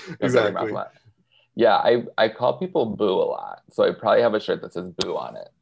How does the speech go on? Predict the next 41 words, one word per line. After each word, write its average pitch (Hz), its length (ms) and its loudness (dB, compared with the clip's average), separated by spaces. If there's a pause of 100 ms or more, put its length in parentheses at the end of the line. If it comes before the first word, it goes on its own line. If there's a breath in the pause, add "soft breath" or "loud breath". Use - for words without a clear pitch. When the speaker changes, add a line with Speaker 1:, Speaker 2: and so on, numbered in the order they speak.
(400)
Speaker 1:
'Cause 101 100 -8
I 104 120 6
think 101 420 -4 (300)
that's 98 240 0
not 95 140 -2
really 82 140 -2
a - 40 -6
catchphrase. 104 520 -2
I'm 87 120 -4
cheating 92 480 -8
by 82 100 0
not 85 220 -4
really 95 240 0 (100)
truly - 280 -2
Speaker 2:
But, 98 60 -4
Speaker 1:
answering 104 220 -10
your 110 140 -8
Speaker 2:
but 123 200 2
it's - 140 0
a - 60 6
Speaker 1:
question. - 80 -10
Speaker 2:
brand 117 720 2
Speaker 1:
But 110 180 6
it's, 104 280 0
yeah. 127 180 4
Speaker 2:
word. 110 420 -2 (380)
Speaker 1:
Yeah. 98 540 2
Speaker 2:
Yeah, 127 160 -2
that's 113 200 -6
a 143 40 -8
new 135 100 -6
Speaker 1:
Like, 110 120 0
Speaker 2:
thing. 175 80 -4
Speaker 1:
"What 185 120 4
up, - 140 2
boo?" 110 180 4
I'll - 160 0
just 101 180 -10
call 85 140 0
everyone 85 240 -4
Speaker 2:
Yeah. - 280 -4